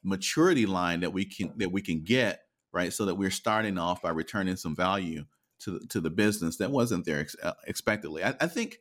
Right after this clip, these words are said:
if anyone here, like, and, and I don't think there's too many people who are listening to our podcast that don't use ServiceNow, but there are some. I know you're out there. If you're using ServiceNow, right, like, man-, manual entry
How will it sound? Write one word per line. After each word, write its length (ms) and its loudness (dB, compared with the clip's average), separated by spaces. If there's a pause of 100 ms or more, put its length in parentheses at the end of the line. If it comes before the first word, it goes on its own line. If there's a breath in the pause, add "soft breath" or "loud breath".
(200 soft breath)
if 200 2
anyone 400 4
here, 300 4
like, 200 2
and, 160 2
and 180 0
I 120 2
don't 180 2
think 160 -2
there's 220 0
too 160 -2
many 180 2
people 300 -2
who 120 -2
are 140 2
listening 360 0
to 200 -2
our 240 0 (320 soft breath)
podcast 380 0
that 100 -4
don't 200 0
use 180 -4
ServiceNow, 400 -2
but 160 0
there 120 4
are 120 2
some. 260 -4
I 40 -2
know 100 -4
you're 180 -2
out 220 -4
there. 240 -4 (200 soft breath)
If 240 6
you're 140 0
using 380 2
ServiceNow, 720 -2
right, 200 0
like, 180 2
man-, 320 2
manual 520 0
entry 520 2